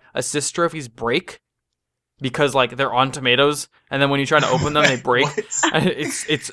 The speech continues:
Speaker 1: amazing. It's actually amazing. Um,
Speaker 2: <laughs> It's amazing, dude.
Speaker 1: <laughs> It is. But, like,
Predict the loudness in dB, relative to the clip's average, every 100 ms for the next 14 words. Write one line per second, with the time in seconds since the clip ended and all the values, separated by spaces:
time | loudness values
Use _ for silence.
0 | -2 0 4 4 2 -2 -6 -12 -12 2
1 | 4 4 4 2 2 4 2 0 -4 -8
2 | _ _ _ _ 0 4 4 2 -2 -8
3 | -10 -12 -16 -16 -14 -12 -6 -2 -2 -4
4 | -8 -12 -16 -18 -20 -20 _ 0 0 2
5 | -2 -4 -6 -14 -20 _ _ _ _ -20
6 | -20 _ _ _ _ 0 6 6 4